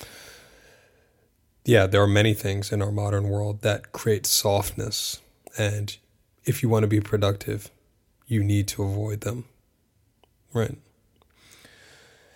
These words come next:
So the seventh aspect of productivity we're gonna be talking about is metrics. And Peter Drucker was a management psychologist.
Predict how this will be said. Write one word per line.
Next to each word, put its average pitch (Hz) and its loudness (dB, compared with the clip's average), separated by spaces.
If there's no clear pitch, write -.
So - 8
the 139 8
seventh 165 4
aspect 110 2
of 101 -6
productivity 98 0
we're - -10
gonna 107 0
be 104 2
talking 104 2
about 101 0
is 104 -2
metrics. - -2
And 104 2
Peter 139 10
Drucker 110 2
was 110 0
a 104 4
management 104 4
psychologist. 113 6